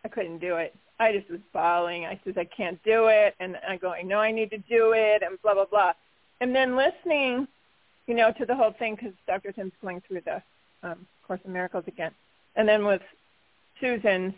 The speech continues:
stuff, so thanks again, Susan. Um, I realized my conscious logical mind was saying I had to do this in order.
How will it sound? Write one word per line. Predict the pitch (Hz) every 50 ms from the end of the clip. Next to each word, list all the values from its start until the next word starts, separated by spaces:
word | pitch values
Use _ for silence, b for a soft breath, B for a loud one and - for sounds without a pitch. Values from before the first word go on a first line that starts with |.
| _ _ _ - _
stuff, | - 190 180 180 - -
so | - 190 190
thanks | - 202 180 196 - -
again, | 196 180 190 180 196 269 - -
Susan. | - 190 190 175 170 185 180 175 - -
Um, | 190 185 180 175 170 170 190 _ _ _ _ _ _ _ _ _ _ _ _ _ _ _
I | - 247
realized | 233 240 254 254 254 240 233 220 220 214 214 214 - _ _ _ _ _ _ _ _ _ _ _ _ _ _ _ -
my | 220 233 226 226 214 - _ _ _ -
conscious | - 294 269 294 320 - 339 330
logical | 311 269 269 214 208 233 - 240
mind | 226 220 226 233 247 254 269 269 262 247 226
was | 220 214 208 208 _ _ _ _ _ _ _ _ _ _ _ _ _ _ -
saying | 269 254 240 233 233 214 - -
I | 214 220 220
had | 214 - - - 226 220 214 196
to | 214 208
do | 185 - 208 208 202
this | 202 190 185 - -
in | 214 202 185 180 - -
order. | 214 208 208 202 180 - 175 190